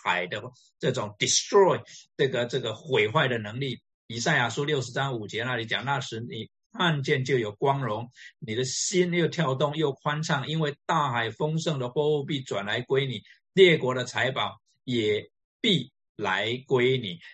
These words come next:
啊，这里，啊，也是一样讲到这个一个，一个，一个承载的一个，一个 vessel，一个方式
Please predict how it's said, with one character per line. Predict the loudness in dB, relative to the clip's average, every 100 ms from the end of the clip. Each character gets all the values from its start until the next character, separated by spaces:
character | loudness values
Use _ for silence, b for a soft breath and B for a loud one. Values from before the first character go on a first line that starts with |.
| _
啊， | -14 -12 -14 -8
这 | -6
里， | -6 -8 -12 _
啊， | -6 -4 -4
也 | -4 -6
是 | -6
一 | -2
样 | -2 -2 -6 -14 -8
讲 | -8 -4
到 | -4 -4 -6
这 | -8
个 | -6 -4 -4 -6 _ _
一 | -2 0
个， | -2 -2
一 | -2
个， | -2 0
一 | 0
个 | -2 -4
承 | -6 -4 -2 2
载 | 4 2
的 | -2 -4
一 | -6
个， | -4 -4
一 |
个 | -4 -6 -8 -14 _ _
vessel， | 2 2 2 -2
一 |
个 | -2
方 | 0 2 2
式 | 0 -2